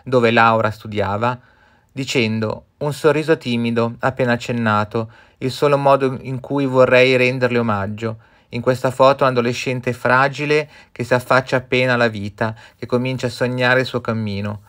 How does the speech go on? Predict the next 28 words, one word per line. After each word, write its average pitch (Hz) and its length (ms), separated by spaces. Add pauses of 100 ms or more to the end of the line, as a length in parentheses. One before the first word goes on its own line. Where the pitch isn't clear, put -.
(360)
Forse 165 320
l'immagine 139 540
più 139 160
vera 135 560
tra 123 200
tutte 131 320
quelle 113 320
che 127 80
abbiamo 117 280
visto 104 320
finora." 101 560 (640)
A 147 140
Ladispoli, 135 580
insieme 127 320
al 127 60
sindaco, 127 580
Laura 117 380
non 123 120
era 110 200
sola. 101 420 (380)
In 139 220
tanti 120 440
le 113 80
volevano 110 440
bene. 104 400 (260)
Un 143 180
cittadino, 139 640
Livio, 113 680